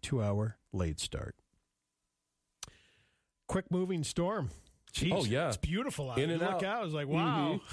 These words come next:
Speaker 2: Mm-hmm. Didn't take long.
Speaker 1: <laughs> And it's gonna be, we're gonna hit fifty on Monday.
Speaker 2: Mm-hmm.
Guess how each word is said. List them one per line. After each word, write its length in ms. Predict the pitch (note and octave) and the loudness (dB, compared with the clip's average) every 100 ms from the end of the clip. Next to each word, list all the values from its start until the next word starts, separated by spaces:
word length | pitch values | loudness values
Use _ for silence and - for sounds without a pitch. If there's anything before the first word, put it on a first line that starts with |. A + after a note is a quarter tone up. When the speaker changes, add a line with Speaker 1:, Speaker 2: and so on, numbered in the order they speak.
| - | -6
Speaker 2:
Mm-hmm. 240 | A3+ - C4+ - G3+ - - | -6 -4 -6 -6 -12 -12 -2
Didn't 180 | G3 E3+ | 0 2
take 220 | D#3+ D3 | 2 2
long. 260 | C#3 C#3+ E3 - | 2 2 0 -6
Speaker 1:
<laughs> 160 | D#3+ D3 | -6 -2
And 100 | E3 | 0
it's 180 | C3+ - | 0 0
gonna 120 | C#4 A3 | 0 2
be, 40 | E3+ - - | 0 -2 -2
we're 100 | D4+ | 0
gonna 160 | D#4 E3+ | 2 2
hit 220 | C3 G3 | 0 -2
fifty 540 | - G3+ A3+ - E3+ | 0 0 0 0 0
on 160 | C3+ B2 | 2 2
Monday. 400 | C3+ E3+ C3+ G#2 | 0 0 0 0
Speaker 2:
Mm-hmm. 340 | B2+ A#2 B2+ | 2 4 2